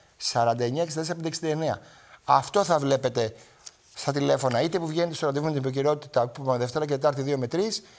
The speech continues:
είτε, είτε στο Μπορείς να το σώσεις Τρίτη, Πέμπτη, εντεκάμιση ώρα, Κυριακή οκτώ με, οκτώ με οκτώ μισή. Εσείς παίρνετε στο δύο έντεκα δεκαοκτώ εξήντα μηδέν μηδέν ένα που βγαίνετε εδώ εσείς. Απλά τα διευκρινίζουμε για να τα καταλάβετε.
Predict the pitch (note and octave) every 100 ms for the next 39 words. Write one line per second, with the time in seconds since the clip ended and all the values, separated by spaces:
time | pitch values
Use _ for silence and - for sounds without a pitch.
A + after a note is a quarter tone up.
0 | - _ F#3 G#3 F3+ - _ _ _ _
1 | - F#3 - E3 F3+ F3+ D#3+ E3+ G3+ F#3
2 | - G3 F3+ D3+ F3 E3 D3 B2+ B2+ C3+
3 | E3+ D#3 B2 C3 D3+ G3+ A#3 A#3+ - -
4 | - D#3+ D#3 F#3+ - F#3 F#3 D#3 - F3+
5 | E3 E3+ A#2 - B2 B2+ E3 - F3 D#3
6 | D3+ F#3 E3 D3+ F3 D3+ C#3 C3+ E3+ G3
7 | - - - C3 C3 C3 B2+ F3+ - F#3
8 | E3+ F3 F3 F3 F#3+ F3 D3 C#3 C#3 B2
9 | B2+ B2 A#2+ - G2+ - - _ _ _
10 | _ _ A#2+ D#3+ E3+ E3 D3+ E3 F3+ F3+
11 | E3+ D#3 D3+ - D3+ D3+ D3 F#2 -